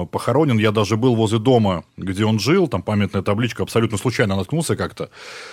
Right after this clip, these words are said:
Что можно о нем рассказать интересного, вот, кроме того памятного боя? Хотя, в принципе, давай начнем с этого памятного боя, э, который принес ему славу и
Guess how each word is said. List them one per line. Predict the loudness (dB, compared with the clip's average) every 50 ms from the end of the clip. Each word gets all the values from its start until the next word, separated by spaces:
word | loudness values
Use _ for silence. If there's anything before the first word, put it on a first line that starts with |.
| -20 -20 _
Что | -10 -8 -8 -8 -4 _ 4 6 6 6
можно | 6 6 4 4 4 2 2
о |
нем | 4 4 4 4
рассказать | 4 2 2 0 0 2 2 2 2 0
интересного, | -2 0 2 2 2 2 2 0 0 0
вот, | 0 -2 -2
кроме | 0 2 2 2 2 0
того | 0 2 2 2 2
памятного | 2 0 2 2 0 0 0 0 0
боя? | 2 4 4 4 4
Хотя, | 4 2 2 2 0
в | 2
принципе, | 2 2 2 2 0 -2 2
давай | 4 4 4 4 4
начнем | 2 0 0 0 -2 0
с | 0 -2
этого | 0 2 2 0
памятного | 4 4 2 2 2 0 0 0 0 2 2
боя, | 2 4 4 4 4 2 0 -4 _ _ -20 -20 -20 -20 -20 -20 -20 -20 -20 _ _ _ -12
э, | -8 -6 -6 -4 -4 -6 -6 -8 _ _ _
который | -2 0 2 2 0 2 2
принес | 2 2 2 2 2
ему | 0 -2 0
славу | 2 2 4 4 4 2 0 0
и | -2 -4 -4 -6 -8